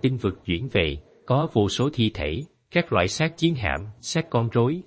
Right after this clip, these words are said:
xác binh khí khổng lồ, xác tinh cầu vân vân vân. Người vượng Tử Điện Hậu cười nói, "Tinh vực rác cửu đại tinh vực,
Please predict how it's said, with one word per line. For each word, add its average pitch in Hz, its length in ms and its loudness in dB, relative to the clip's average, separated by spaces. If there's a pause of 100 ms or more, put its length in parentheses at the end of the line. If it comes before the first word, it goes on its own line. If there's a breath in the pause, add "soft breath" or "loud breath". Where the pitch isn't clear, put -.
xác - 320 -2
binh 117 240 4
khí 196 260 2
khổng 107 200 -6
lồ, 82 280 -2 (340)
xác - 360 -2
tinh 135 240 4
cầu 87 260 0
vân 123 180 2
vân 123 200 2
vân. 117 220 2 (360)
Người 120 160 6
vượng 123 260 2
Tử 120 260 4
Điện 101 260 2
Hậu 95 260 -2
cười 80 180 0
nói, 101 300 -2 (360)
"Tinh 160 140 8
vực 120 200 2
rác - 380 0
cửu 110 240 2
đại 92 140 2
tinh 139 260 0
vực, 95 280 -2